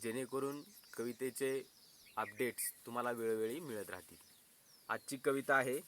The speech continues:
शेती. "शेती, शेती आपली शेती. शेती, शेती आपली शेती, शेतामध्ये लाल माती. शेती, शेती आपली शेती, शेतामध्ये लाल माती.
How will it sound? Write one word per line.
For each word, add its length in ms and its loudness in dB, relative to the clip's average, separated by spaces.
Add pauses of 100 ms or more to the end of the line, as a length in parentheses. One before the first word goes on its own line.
(320)
शेती. 320 -8 (1200)
"शेती, 380 -2
शेती 500 -2
आपली 440 -2
शेती. 460 -6 (1120)
शेती, 360 -2
शेती 520 -4
आपली 420 -6
शेती, 460 -4
शेतामध्ये 1000 -2
लाल 260 2
माती. 440 -6 (1080)
शेती, 420 -2
शेती 500 -2
आपली 460 -6
शेती, 440 -4
शेतामध्ये 1000 0
लाल 260 2
माती. 580 -4